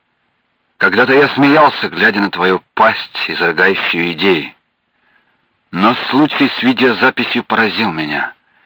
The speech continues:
Видеозапись существует, это факт.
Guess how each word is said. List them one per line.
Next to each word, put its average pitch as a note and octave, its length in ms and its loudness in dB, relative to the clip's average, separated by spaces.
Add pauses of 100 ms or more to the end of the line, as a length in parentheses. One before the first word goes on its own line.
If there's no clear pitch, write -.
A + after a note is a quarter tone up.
(720)
Видеозапись G#2 680 -2
существует, G#2+ 640 -4
это D#2+ 160 -6
факт. - 600 -4